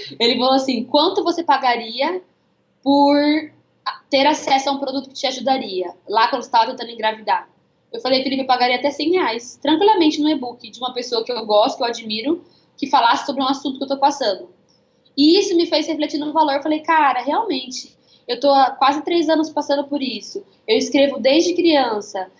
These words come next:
Tipo, eu não tô fazendo uma coisa só por fazer. Tem um valor isso. Tem um valor.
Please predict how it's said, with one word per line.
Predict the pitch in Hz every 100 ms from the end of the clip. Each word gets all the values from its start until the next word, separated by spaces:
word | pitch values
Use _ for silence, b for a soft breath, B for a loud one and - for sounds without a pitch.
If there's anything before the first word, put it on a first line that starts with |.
| b -
Tipo, | 277 - 254 233 208 180 -
eu | 269
não | 339 -
tô | 508 494 -
fazendo | 339 320
uma | 285 285
coisa | 240 240
só | 240
por | 247
fazer. | 233 220 214 -
Tem | 277 370
um | 508
valor | 392 294 233 220
isso. | - - - -
Tem | 285 427
um |
valor. | 480 415 294 339 370